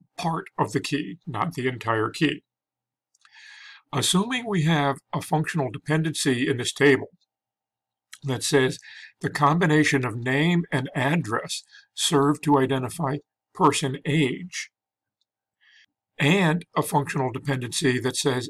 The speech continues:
address by itself serves to identify building age, then what happens is the combination of name and address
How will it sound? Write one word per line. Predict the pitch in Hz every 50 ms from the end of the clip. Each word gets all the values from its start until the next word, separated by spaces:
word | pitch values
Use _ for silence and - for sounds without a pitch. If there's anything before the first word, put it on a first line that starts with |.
| - -
address | - 120 135 170 175 151 151 147 139 139 - - - -
by | 131 113 143 127 120
itself | 123 120 120 - - - - - 214 233 180 - - - - - _ _ _ _ _ _ _ _ _ _ _
serves | - - - - 180 147 143 143 135 127 -
to | - 165 135
identify | 131 131 123 135 131 127 127 123 - - 135 120 117 117 117 117 113 _ _ _ _ _ _ _ - 120 104
building | 143 151 202 226 190 156 123 110 113
age, | - - 185 - - - - - - - _ _ _ _ _ - - - _ _ _ _
then | - 135 107 131 151 202 226 208 180
what | 147 147 127
happens | 110 120 139 160 185 185 - 170 139 127 - 131
is | 120 123 123 120
the | - 147
combination | - - - 175 180 226 220 226 214 175 156 165 170 - - 170 160 170 -
of | 156 117 113
name | 123 123 131 143 151 135
and | 123 117 113
address | - 120 120 135 170 151 110 110 - - - - -